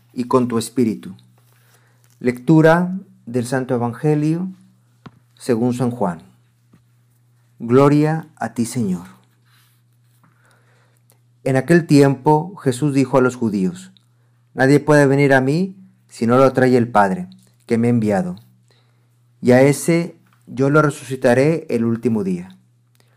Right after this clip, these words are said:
Está escrito en los profetas: todos serán discípulos de Dios.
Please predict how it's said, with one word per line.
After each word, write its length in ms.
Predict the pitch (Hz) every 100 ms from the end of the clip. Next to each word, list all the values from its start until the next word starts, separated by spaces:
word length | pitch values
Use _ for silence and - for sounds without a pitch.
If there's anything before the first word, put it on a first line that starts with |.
| _ _ _ _
Está 160 | 110 139
escrito 420 | 135 143 147 156
en 60 | 151
los 140 | 139
profetas: 680 | 131 117 120 - 95 - - _ _ _ _ _
todos 300 | - 131 147
serán 300 | 139 131 156
discípulos 560 | 151 120 127 123 120 113
de 100 | 107
Dios. 400 | 98 92 - -